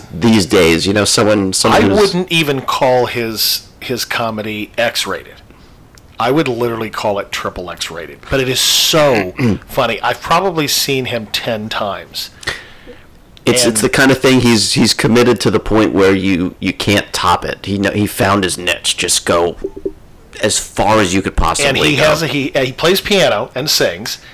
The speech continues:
Speaker 2: and does all these songs basically by heart. And he also has this bit where he'll play the beginning of a song,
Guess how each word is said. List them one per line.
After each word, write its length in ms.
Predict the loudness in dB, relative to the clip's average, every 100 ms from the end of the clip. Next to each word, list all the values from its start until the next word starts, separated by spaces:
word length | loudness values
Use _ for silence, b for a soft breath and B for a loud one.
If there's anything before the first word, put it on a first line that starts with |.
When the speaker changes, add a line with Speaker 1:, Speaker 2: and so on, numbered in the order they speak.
| B
Speaker 2:
and 100 | -4
does 240 | -2 -2 -2
all 220 | 0 0
these 200 | 0 0
songs 360 | 2 0 -2
basically 480 | -4 -4 -4 -4 -4
by 160 | -4 -4
heart. 340 | -2 -4 -6 B B B -6
And 120 | -2
he 80 | 0
also 260 | 2 2
has 220 | 0 0
this 140 | -4 -4
bit 260 | 0 -2
where 100 | -2
he'll 160 | -4 -4
play 220 | -2 -2
the 80 | -2
beginning 340 | -4 -6 -6
of 60 | -6
a 40 |
song, 440 | -4 -2 -2 -2